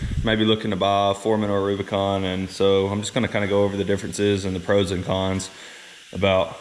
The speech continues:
what I like and what I dislike between the two. So obviously, a Foreman is a straight axle, and a Rubicon has independent rear suspension. Uh, on my Foreman,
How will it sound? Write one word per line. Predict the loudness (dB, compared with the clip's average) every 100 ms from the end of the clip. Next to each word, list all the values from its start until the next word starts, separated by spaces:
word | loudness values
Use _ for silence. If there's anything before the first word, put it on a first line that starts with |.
| 0
what | 2
I | 4
like | 4 2 0 -2
and | -2
what | 0
I | 0
dislike | 0 -4 0 -2 -2
between | -4 -2 0
the | 0
two. | 2 2 0 -8 -8 -8 -8 -14 -20 -16
So | 2 4 6
obviously, | 4 2 0 2 2 2 -2 -14 -20 -20 -20 -6
a | -2
Foreman | 4 4 4 0 -4 -4
is | -4
a | -2
straight | 0 2 4
axle, | 2 0 -2 -2 -6 -20 -20 -20 -20 -20 -20 -20 -20 -12 -2
and | 2 4
a |
Rubicon | 4 2 2 0 0 0
has | 0 0
independent | 0 2 0 0
rear | -2
suspension. | -2 -2 -2 -2 -4 -8 -14 -20 -20 -20 -20 -2
Uh, | 2 4 4
on | 2
my | 0
Foreman, | 0 2 4 2 0